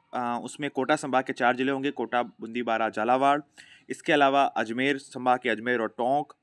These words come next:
इसके अलावा जयपुर संभाग का जयपुर, और, अ, जो पू-, पूर्वी की बात करें तो अलवर, भरतपुर, दौसा, धौलपुर, सवाई माधोपुर और करौली, कुल मिला के तेरह जिले, तेरह जिले आपको नाम कंठस्थ होने चाहिए। तो ये इस योजना के बारे में थोड़ी सी बेसिक जानकारी थी।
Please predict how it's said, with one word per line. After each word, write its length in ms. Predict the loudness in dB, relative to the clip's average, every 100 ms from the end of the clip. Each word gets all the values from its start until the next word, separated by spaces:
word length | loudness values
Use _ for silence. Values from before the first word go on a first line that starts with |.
| _ _ -18
इसके 220 | -8 -2
अलावा 340 | 2 4 2
जयपुर 300 | 0 -2 -4
संभाग 260 | -6 -4 -4
का 140 | -2
जयपुर, 560 | -4 -4 -4 -4 -6 -8 _ -20 -20 -20 -4
और, 340 | 2 4 4
अ, 220 | 2 0 0 -6 _ -12
जो 140 | -8
पू-, 200 | -8 -10 -8
पूर्वी 240 | 0 0 0
की 200 | -4 -2
बात 240 | 2 2
करें 200 | 0 -2
तो 80 | 0
अलवर, 300 | 0 2 0
भरतपुर, 400 | 0 -4 -6 -6
दौसा, 460 | -4 -4 0 0
धौलपुर, 420 | 0 -4 -6 -8 -6
सवाई 180 | -4
माधोपुर 340 | -4 -4 -6 -4
और 120 | -2 0
करौली, 300 | 0 0 -2
कुल 160 | -4
मिला 160 | -2 -2
के 100 | -2
तेरह 300 | 0 2 2
जिले, 260 | 0 -6
तेरह 240 | -8 -6 -6
जिले 220 | -6 -4
आपको 280 | -4 -4 -8
नाम 200 | -8 -8
कंठस्थ 520 | -10 -8 -8 -8 -14 -12
होने 180 | -10
चाहिए। 260 | -10 -10 -12 -14 -12
तो 80 |
ये 200 | -8 -2
इस 160 | -2 -2
योजना 200 | -6 -4
के 60 | -4
बारे 140 | -4
में 100 | -4
थोड़ी 200 | -10 -12
सी 140 | -12
बेसिक 260 | -12 -12 -8
जानकारी 380 | -6 -2 -2 -2
थी। 200 | -4